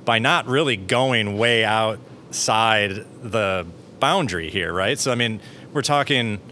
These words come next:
like a half, maybe a full Lovibond difference in color. It's still very enzymatic. It just has a different flavor potential. And so if you're,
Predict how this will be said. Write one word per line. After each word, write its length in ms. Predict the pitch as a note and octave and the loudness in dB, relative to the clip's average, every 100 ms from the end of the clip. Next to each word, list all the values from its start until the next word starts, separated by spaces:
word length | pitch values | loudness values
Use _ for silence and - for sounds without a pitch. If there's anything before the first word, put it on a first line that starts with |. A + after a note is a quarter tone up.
| - - - - - - | -20 -20 -20 -20 -14 -4
like 140 | B2 | 0
a 80 | A#2 | 0
half, 480 | - C3 B2 G#2 - | 2 4 4 2 0
maybe 260 | A#2+ A#2 | -2 0
a 80 | A2 | -2
full 340 | G#2 C3 A#2 G#2 | -2 0 0 2
Lovibond 500 | G#2 G#2+ G#2 G2 F#2 | 0 0 -2 -2 -2
difference 360 | G2+ A2 G2 | -4 -4 -4
in 140 | F#2 E2 | -6 -4
color. 400 | A#2 B2+ C#3 C3+ | 0 0 0 -2
It's 120 | G#2 | -4
still 220 | - A#2+ | -2 -2
very 540 | G#2 G#2 G2 G2 F#2+ - - - - - | 0 2 2 0 -2 -4 -14 -20 -20 -12
enzymatic. 800 | - G#2 G2+ G2+ A2+ B2+ C3+ - | -4 -4 -2 2 2 2 0 -4
It 80 | A2 | -8
just 240 | A2 B2+ - | -4 -4 0
has 160 | C3+ | -2
a 60 | C#3 | 0
different 500 | B2+ C#3 C3 A#2+ A2 - - - - - | -4 -2 -2 -2 -4 -14 -20 -20 -20 -20
flavor 540 | - - G3 D#3 A2+ G2 | -10 0 0 2 2 0
potential. 580 | - A#2+ A#2+ A2 - E2+ | -4 -4 0 0 -2 -4
And 120 | F#2+ | -2
so 220 | C#3+ A#2+ | 0 0
if 140 | A2 | 0
you're, 400 | C3 C3 B2 A#2 | 0 2 2 0